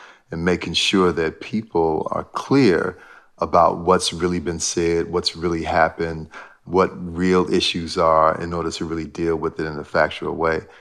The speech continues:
Um, and I think that's a huge part of what we have to do is, um, be able to p-, promote and support real information out there,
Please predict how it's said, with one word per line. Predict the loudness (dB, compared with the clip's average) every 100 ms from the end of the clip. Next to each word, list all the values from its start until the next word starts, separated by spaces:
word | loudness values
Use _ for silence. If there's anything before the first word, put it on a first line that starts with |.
| -20 -20 _
Um, | 0 2 2 2
and | 0
I |
think | 2 2 2
that's | 4 4 2
a | -2
huge | 0 0 0 -4
part | -2 4 4 2
of | -2 0
what | 0 0
we | -4 -4
have | -2 -2 -4
to | -8
do | -2 0 0
is, | -4 -6 -14 -18 _ _ _
um, | -2 0 0 -4 -10 -18 _ -18 -4
be | 4 6
able | 6
to | 2
p-, | -2 -6
promote | -4 0 4 4
and | 2
support | -6 -6 -2 2 2
real | 0 4 6 4
information | 2 -2 -2 -2 0
out | 0 0 -2
there, | -6 -6